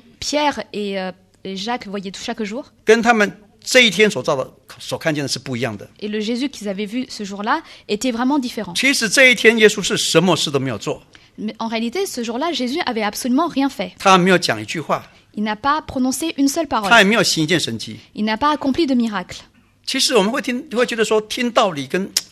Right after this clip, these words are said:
Speaker 2: 看见神迹是一种很快乐的事情，不是吗？
Speaker 1: En réalité, on devrait se réjouir de pouvoir écouter la parole et de voir des miracles,
Speaker 2: 这
Speaker 1: n'est-ce pas ?
Speaker 2: 个我们都不能排除。
Speaker 1: Tout cela, on ne peut pas le mettre de côté.
Speaker 2: 但是这种快乐到底能够延续多久？
Speaker 1: Mais est-ce que cette joie peut-elle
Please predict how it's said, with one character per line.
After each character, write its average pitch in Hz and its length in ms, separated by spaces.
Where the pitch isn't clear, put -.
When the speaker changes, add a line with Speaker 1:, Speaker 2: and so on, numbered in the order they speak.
Speaker 2:
看 208 180
见 170 140
神 139 120
迹 139 120
是 151 120
一 151 40
种 131 120
很 104 200
快 - 160
乐 123 80
的 135 60
事 - 140
情， - 160
不 107 80
是 117 120
吗？ 104 160
Speaker 1:
En 208 80
réalité, 208 420
on 214 180
devrait 208 420
se - 160
réjouir 254 380
de 226 100
pouvoir 226 340
écouter 247 320
la 247 100
parole 233 340
et 233 80
de 226 100
voir 277 200
des 262 100
miracles, 208 400
Speaker 2:
这 196 100
Speaker 1:
n'est-ce - 60
pas ? 202 140
Speaker 2:
个 - 100
我 151 80
们 147 140
都 180 80
不 180 100
能 147 140
排 117 160
除。 - 260
Speaker 1:
Tout 269 120
cela, 320 360
on 240 60
ne 226 60
peut 240 120
pas 311 280
le 226 140
mettre 269 260
de 226 100
côté. 226 220
Speaker 2:
但 240 120
是 254 220
这 294 300
种 147 280
快 214 360
乐 208 140
到 185 180
底 143 100
能 120 120
够 151 120
延 123 180
续 127 200
多 117 180
久？ - 180
Speaker 1:
Mais 226 160
est-ce - 160
que 359 100
cette 262 220
joie 302 300
peut-elle 277 440